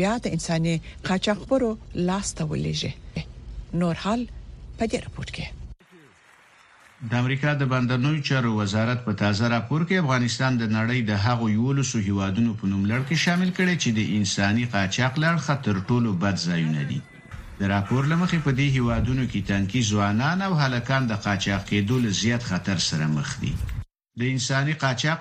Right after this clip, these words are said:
Speaker 2: په اړه د امریکا د بهرنیو چارو وزارت راپور وایي، افغانستان د هغو یولسو هیوادونو په نوم لړ کې شامل دي چې حکومتونه یې د انساني قاچاق، د حکومت په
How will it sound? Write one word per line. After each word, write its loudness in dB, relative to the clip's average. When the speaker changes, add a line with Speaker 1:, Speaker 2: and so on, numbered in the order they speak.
Speaker 2:
په 2
اړه -2
د 0
امریکا -2
د -2
بهرنیو 0
چارو 0
وزارت -2
راپور 0
وایي، -2
افغانستان 0
د 0
هغو 2
یولسو 0
هیوادونو 0
په 2
نوم 2
لړ 0
کې -2
شامل 0
دي 0
چې 0
حکومتونه 0
یې 0
د 0
انساني 0
قاچاق، 0
د 0
حکومت 0
په -2